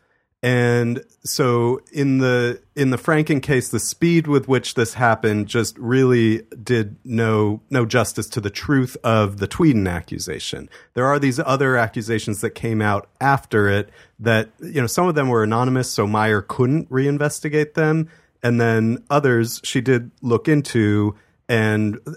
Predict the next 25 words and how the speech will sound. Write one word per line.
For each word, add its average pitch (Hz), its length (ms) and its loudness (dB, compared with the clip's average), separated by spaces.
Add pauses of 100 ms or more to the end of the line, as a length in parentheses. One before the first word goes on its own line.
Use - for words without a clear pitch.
(160)
there - 160 0
were 123 520 2
things 107 440 0
that - 160 -2
made 107 380 2
people 101 560 0
uncomfortable. 104 640 0
And, 104 320 -4
and 110 280 -2
I 113 60 -2
think 107 220 -4
that's 113 280 0
where 117 120 2
we 110 120 0
all 107 240 2
land 104 300 0
on, 98 240 -2
well, 151 500 2 (560)
you 127 120 0
know, 101 340 -2 (300)
there, 117 320 -2
there's 113 240 0
not 151 240 0
nothing 113 520 -2
there, 82 380 -10